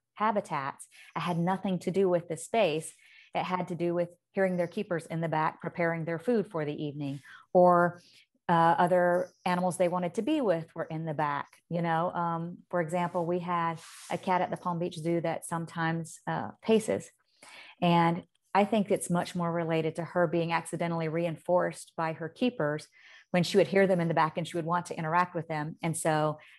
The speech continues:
they would be preparing everything for her. And then while she's pacing, they would open the door and let her in.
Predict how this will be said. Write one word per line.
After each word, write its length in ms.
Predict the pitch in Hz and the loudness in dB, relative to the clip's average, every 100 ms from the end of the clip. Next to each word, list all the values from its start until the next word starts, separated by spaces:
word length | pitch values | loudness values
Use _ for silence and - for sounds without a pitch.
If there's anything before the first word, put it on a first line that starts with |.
| - | 4
they 100 | 185 | 6
would 120 | 175 | 6
be 80 | 170 | 4
preparing 500 | 170 175 180 175 170 | 0 0 2 2 0
everything 400 | 165 165 170 165 | -2 -4 -4 -6
for 240 | - 170 | 0 0
her. 300 | 156 160 160 - - | 2 0 -2 -6 -2
And 120 | 180 | 0
then 120 | 175 | 2
while 180 | 185 185 | 2 2
she's 200 | 180 185 | 0 -6
pacing, 380 | 220 226 196 175 | -4 -4 -4 -2
they 120 | 175 | 2
would 140 | 180 185 | 0 0
open 240 | 160 175 | -4 -4
the 60 | 160 | -4
door 180 | 160 | -4
and 120 | 151 156 | -6 -6
let 100 | 147 | -6
her 100 | - | -2
in. 360 | 277 160 147 | 0 0 -4